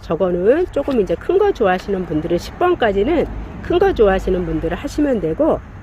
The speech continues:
작은 거 좋아하시는 분들을 위해서 또 작은 아이들을 모아봤답니다.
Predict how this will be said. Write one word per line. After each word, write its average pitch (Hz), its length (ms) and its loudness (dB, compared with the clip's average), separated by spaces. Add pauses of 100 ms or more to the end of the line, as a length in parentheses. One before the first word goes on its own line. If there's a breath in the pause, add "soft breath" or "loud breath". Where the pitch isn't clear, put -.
(120)
작은 262 340 -2
거 311 140 4
좋아하시는 165 600 -4
분들을 156 500 -4
위해서 226 540 -2
또 165 100 -2
작은 208 380 -2
아이들을 175 420 -2
모아봤답니다. 165 1080 -4